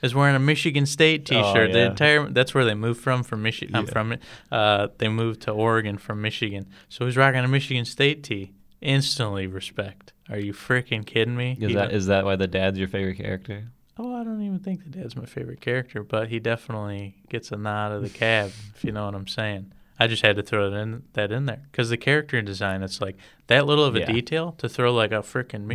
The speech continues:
Speaker 2: Michigan
Speaker 1: State
Speaker 2: State.
Speaker 1: sweatshirt on there. I hope my homegirl knitted that shit. I
Speaker 2: Oh,
Speaker 1: mean,
Speaker 2: hundred percent.
Speaker 1: yeah, that, that's the real thing I respect, is the Michigan State sweat.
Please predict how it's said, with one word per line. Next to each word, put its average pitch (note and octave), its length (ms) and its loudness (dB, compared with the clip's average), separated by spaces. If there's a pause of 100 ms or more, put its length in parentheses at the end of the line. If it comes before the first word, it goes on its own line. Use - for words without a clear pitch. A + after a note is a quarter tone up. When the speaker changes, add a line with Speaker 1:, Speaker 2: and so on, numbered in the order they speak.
(300)
Speaker 2:
Michigan - 20 -4
Speaker 1:
State A2+ 440 0
Speaker 2:
State. - 80 -10
Speaker 1:
sweatshirt C#3 420 -4
on C#3+ 180 -2
there. D#3+ 220 -6 (600)
I A2+ 120 -2
hope C3+ 200 2
my A#2+ 120 -2
homegirl B2+ 520 0
knitted G2 280 -6
that G2 240 -10
shit. G#2 320 -8 (120)
I - 120 0
Speaker 2:
Oh, G2+ 80 4
Speaker 1:
mean, G2+ 180 0
Speaker 2:
hundred G#2+ 220 -4
percent. A2+ 500 0
Speaker 1:
yeah, - 60 -20 (500)
that, C3 240 2
that's C#3+ 240 4
the G2+ 100 -4
real G2+ 200 0
thing - 280 -14
I - 140 -16
respect, - 500 -14 (240)
is B2 140 -8
the - 80 -12
Michigan B2+ 400 -8
State - 300 -10
sweat. - 220 -12